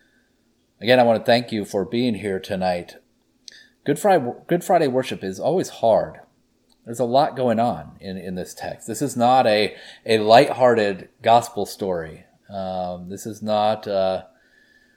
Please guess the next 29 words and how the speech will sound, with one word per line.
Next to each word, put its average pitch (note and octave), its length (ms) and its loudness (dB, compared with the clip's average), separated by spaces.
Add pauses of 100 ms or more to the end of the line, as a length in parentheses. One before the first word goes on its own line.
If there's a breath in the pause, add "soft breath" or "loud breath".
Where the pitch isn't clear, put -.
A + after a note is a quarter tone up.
(540 soft breath)
you G2 100 -8
know, G#2 100 -2
ev-, B2+ 280 -4
even D3+ 300 -2
when C3 140 2
we B2 140 2
often A#2 400 2
tell B2 560 0
and G2+ 140 -2
talk B2 340 0
about G#2+ 220 0
the - 80 -12
crucifixion, G#2 720 -8
it's G2 140 -10
rare A#2+ 380 2
that A#2+ 120 -2
we G#2 100 -4
sit A2 260 -6
down G#2 280 0
and F#2+ 260 -6
read A2+ 440 -10
the F#2+ 140 0
whole G2 460 -8
thing. D#2+ 380 -10 (1160)
And G#2+ 140 -8
there's A2 160 -6
just - 480 -4
so D3+ 800 -4
much - 840 -10